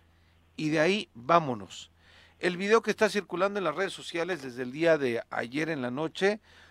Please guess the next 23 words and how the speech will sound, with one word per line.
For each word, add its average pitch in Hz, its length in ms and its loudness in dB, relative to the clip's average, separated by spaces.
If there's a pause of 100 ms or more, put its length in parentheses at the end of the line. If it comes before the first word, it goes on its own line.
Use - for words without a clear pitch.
(140)
dura 185 320 4
aproximadamente 156 1160 -2
dos 180 280 -2
minutos, 190 600 -4 (520)
pero 165 300 4
la 170 180 10
operación 214 840 6 (640)
en 165 320 -2
donde, 165 640 2
eh, 151 400 2
prácticamente 185 840 0
detienen 185 600 -2
a 147 100 4
esta 165 220 0
persona 170 760 -2 (380)
y 165 240 -6
la, 147 480 8
eh, 139 360 -2
suben 202 540 0
al 139 200 0
otro 185 260 2
vehículo 190 640 2 (380)
dura 233 500 2